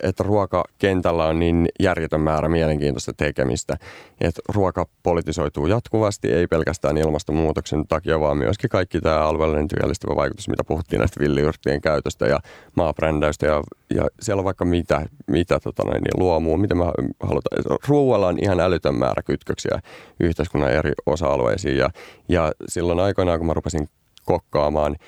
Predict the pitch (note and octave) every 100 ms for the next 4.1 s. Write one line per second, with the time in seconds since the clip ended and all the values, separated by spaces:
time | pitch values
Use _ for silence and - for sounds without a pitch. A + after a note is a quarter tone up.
0 | - _ C#2+ D#2+ D2+ D2 D2 C#2 - D#2+
1 | D2+ D2+ D2 - D2+ D2 B1 - D2 D2+
2 | D2+ D2+ _ D#2+ D2+ B1+ - G#1+ - A#1+
3 | B1 C2 - - C#2+ C#2 G#1+ C2+ C#2 C#2
4 | -